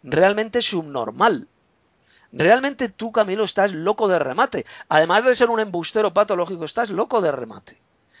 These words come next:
Eres un analfabeto que no sabes nada de las Sagradas Escrituras, ni mucho menos de la historia eclesiástica. Ese pasaje que has citado, ese pasaje de Constantino,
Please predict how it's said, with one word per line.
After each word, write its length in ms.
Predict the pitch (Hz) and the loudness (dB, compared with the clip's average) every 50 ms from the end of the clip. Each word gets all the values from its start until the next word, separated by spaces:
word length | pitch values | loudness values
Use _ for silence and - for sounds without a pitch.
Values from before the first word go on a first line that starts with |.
| - _ _ - | -20 _ _ 0
Eres 240 | 185 240 285 - | 0 0 0 -2
un 120 | 277 247 247 | -2 -2 0
analfabeto 580 | 240 220 202 185 - - 160 185 208 208 233 | 2 2 2 2 2 0 0 0 2 0 -2
que 80 | 202 160 | -2 -2
no 100 | 170 202 | -6 0
sabes 320 | - 220 208 202 185 165 | 2 4 4 4 2 -2
nada 260 | 151 175 208 214 190 156 | -2 0 2 2 2 2
de 40 | 139 | 2
las 140 | 131 117 117 | -2 -4 -6
Sagradas 300 | 127 143 170 202 208 220 | -4 -2 0 0 0 0
Escrituras, 520 | 220 196 208 190 208 208 214 214 208 - - - - - - _ | -2 -4 -4 -2 2 4 4 4 4 0 -10 -20 -20 -20 -20 _
ni 340 | 175 156 170 180 180 175 165 | -18 -16 -8 -6 -4 -4 -4
mucho 540 | 170 185 214 269 285 - - - 240 214 190 | -6 -8 -10 -10 -8 -6 -2 0 2 2 2
menos 340 | 190 208 226 247 240 220 | 0 -2 -2 -2 -2 0
de 80 | 185 180 | 0 2
la 140 | 160 151 139 | 2 2 0
historia 560 | 139 - - - - 233 277 294 233 180 147 | 0 -2 -4 -2 0 0 0 0 0 -2 -2
eclesiástica. 840 | 127 - 123 113 107 - 107 95 92 - - - _ - - - _ _ - - - - - - _ _ _ - | -2 -4 -8 -10 -10 -10 -12 -12 -14 -16 -18 -20 _ -20 -20 -20 _ _ -20 -20 -20 -20 -20 -20 _ _ _ 2
Ese 240 | 247 269 - 311 | 2 4 4 2
pasaje 460 | - - 240 233 - 233 220 233 196 - | 2 2 2 4 4 2 2 2 0 2
que 80 | 233 | 0
has 120 | 208 202 - | 0 0 0
citado, 580 | 196 170 165 - 185 175 160 143 143 160 - _ | -4 -6 0 2 2 2 4 2 -2 -6 -6 _
ese 180 | 175 185 214 196 | -4 -4 -4 -2
pasaje 380 | 185 175 165 190 180 170 151 | -2 -2 0 0 -2 0 -2
de 80 | 147 143 | -4 -4
Constantino, 680 | - 180 170 - - 135 123 139 170 156 123 110 104 | -6 -8 -8 -8 -8 -10 -8 -6 -8 -8 -8 -10 -14